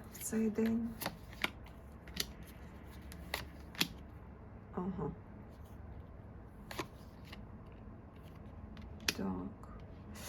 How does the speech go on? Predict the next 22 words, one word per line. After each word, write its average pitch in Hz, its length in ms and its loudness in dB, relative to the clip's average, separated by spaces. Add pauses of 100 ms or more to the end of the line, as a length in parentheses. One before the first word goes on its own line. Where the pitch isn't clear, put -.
(480)
Дивіться, 190 600 12 (100)
імператор 202 920 10
показаний, 165 760 8
ну, 180 280 8
це 220 200 8
така 220 300 8
важлива 185 720 12
людина 160 480 8
в 156 140 6
вашому 165 460 10
житті, 175 380 6
важливий 170 540 8
чоловік. 165 640 6
Це 175 120 6
може 180 280 10
бути 175 340 8
з - 100 6
родини 262 580 12
чоловік, 214 600 12
може 214 300 10
бути, 175 520 6 (920)
м, 175 560 8